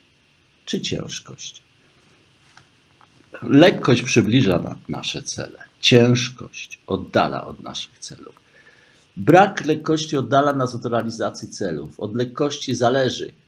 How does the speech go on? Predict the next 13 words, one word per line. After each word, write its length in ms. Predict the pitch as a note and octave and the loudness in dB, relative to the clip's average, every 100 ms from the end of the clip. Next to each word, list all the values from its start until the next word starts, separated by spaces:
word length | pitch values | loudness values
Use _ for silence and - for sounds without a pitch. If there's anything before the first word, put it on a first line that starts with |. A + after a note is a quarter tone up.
| _ _ | _ _
sukces 560 | - A#3 A#3 - C#3+ F#2+ | -2 2 2 2 -2 -2
w 40 | |
związku, 500 | G#2 A#2+ A2+ - B2 | 0 0 -2 -4 -6
sukces 380 | A#2 G2+ - F3 | -4 -6 -2 -2
zawodowy, 540 | C#3+ A2+ G#2+ A2 A2 | 0 0 0 -2 -2
sukces 440 | A2+ F3+ E3+ D#3+ A2 | -4 -6 -4 -6 -6
w 60 | |
biznesie, 520 | G2 G#2+ A2+ A2 - A#2 | -6 -2 -2 -2 -2 -4
ponieważ 400 | C3 C3 C3+ B2 | -2 -2 -2 0
nasze 300 | F3 F3 D#3+ | 0 0 -2
ciało 320 | D#3+ D#3+ D#3 | 2 2 2
i 100 | C#3+ | 2
umysł, 480 | D3 C#3 C#3+ - | 0 -2 -6 -12